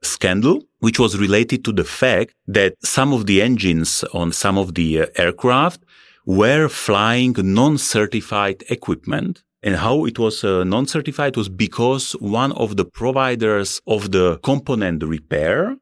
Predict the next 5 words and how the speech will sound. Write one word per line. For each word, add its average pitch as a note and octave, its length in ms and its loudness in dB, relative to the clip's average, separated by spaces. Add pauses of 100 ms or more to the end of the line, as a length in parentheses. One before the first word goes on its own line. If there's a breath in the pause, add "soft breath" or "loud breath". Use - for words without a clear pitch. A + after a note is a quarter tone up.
simply C#3+ 880 0
has G2 480 0 (100)
produced, A#2 800 2 (160)
uh, - 60 -2
falsified B2 840 0